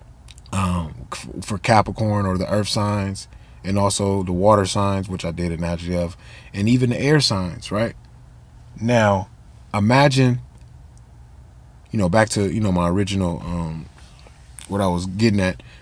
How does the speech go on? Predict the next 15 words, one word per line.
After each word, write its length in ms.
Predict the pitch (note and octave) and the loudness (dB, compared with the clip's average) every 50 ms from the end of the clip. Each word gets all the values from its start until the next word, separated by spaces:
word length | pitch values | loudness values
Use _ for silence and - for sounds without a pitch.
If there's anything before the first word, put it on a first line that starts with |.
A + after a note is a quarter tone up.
| - - | -10 -4
Imagine 500 | G2 G#2 A2 B2 C3+ C#3 B2 B2 A#2+ A#2 | 0 2 6 8 8 8 8 6 6 6
now 180 | A#2+ A2+ A2 | 8 8 10
that 160 | A2 G#2 F#2+ | 8 8 8
fire 420 | - - - C3 A#2+ A#2+ A#2 G#2+ F#2+ | 6 4 6 8 8 10 8 8 6
being 280 | F2+ G#2+ G#2 G2+ F#2 | 4 2 2 2 0
broken 380 | E2+ - B2 A#2 A2 B2 A2 G2+ | 2 2 2 2 4 2 0 2
down 280 | A2 A#2+ B2+ B2+ A#2+ A2 | 2 2 4 4 2 2
into 180 | G#2 - F#2+ | 0 -2 -4
different 580 | D#2+ E2+ A#2+ B2 A#2+ - - A#2+ A2 G#2+ F#2 - - - - - - - | -2 2 2 2 2 2 -2 0 0 0 -2 -4 -12 -20 -20 -20 -10 -6
departments, 920 | - G2 - - F#3 G3 F3+ B2+ A2+ F#2 D2 - - - - - - - - - - - - - - - - - - - - - - - - - | -6 -6 6 10 10 10 10 8 4 -2 -4 -4 -8 -10 -10 -10 -14 -16 -20 -20 -20 -20 -20 -20 -20 -20 -20 -20 -20 -20 -20 -20 -20 -20 -20 -6
right? 300 | - G2 G#2+ A2 G#2 - | 0 2 2 2 2 0
So 360 | - - A2 G2+ G2 F#2+ G2+ - - - - - - - - - - - - | 0 0 2 2 2 0 -2 -6 -14 -20 -20 -20 -20 -20 -20 -20 -20 -8 -6
if 160 | G#2 F#2+ G2 | -4 -2 -2
it's 160 | F2+ - - | -2 -2 4
thirty, 340 | - C#3+ C3 C3 B2+ A#2+ | 8 10 10 10 10 6